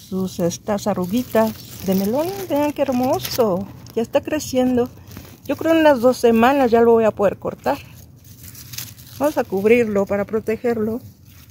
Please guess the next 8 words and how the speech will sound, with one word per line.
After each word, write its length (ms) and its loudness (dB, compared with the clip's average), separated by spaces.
de 200 -2
los 280 4
perros 640 2
<laughs> 1400 -14
y 160 0
de 160 4
los 260 0
bichos. 560 -8